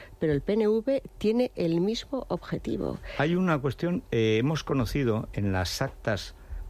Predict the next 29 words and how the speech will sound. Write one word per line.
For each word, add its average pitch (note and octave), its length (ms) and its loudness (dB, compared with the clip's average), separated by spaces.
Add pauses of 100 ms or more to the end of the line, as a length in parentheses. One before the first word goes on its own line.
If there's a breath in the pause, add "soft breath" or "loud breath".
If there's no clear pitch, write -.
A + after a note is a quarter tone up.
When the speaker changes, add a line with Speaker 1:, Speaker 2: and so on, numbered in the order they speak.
(160)
Speaker 2:
humillantes G2+ 760 0
para F#2 300 0
la F2 180 0
nación G2+ 420 -2
española, F#2 640 -2 (120)
abyectas, F2+ 760 -2 (280 loud breath)
de A2+ 120 2
Zapatero, G#2+ 720 0
que - 80 -8
luego F#2 280 0
cumplió, F#2 340 -4
por - 180 -6
cierto, F2 300 -2
Mariano D#2+ 460 -2
Rajoy, B2+ 400 -2 (440 loud breath)
pero F2+ 260 0 (120)
redactadas F#2 500 0
por - 180 -2
Zapatero, C#3+ 540 0 (440 loud breath)
está - 520 0
algo A3+ 300 0
que C3+ 120 -4
siempre G#3 300 0
repetía C3 480 0
a B2+ 40 2
mayor A#2 340 2
oreja. G#2 440 -2 (560 loud breath)
La D3+ 240 2
eta, A#3+ 400 -2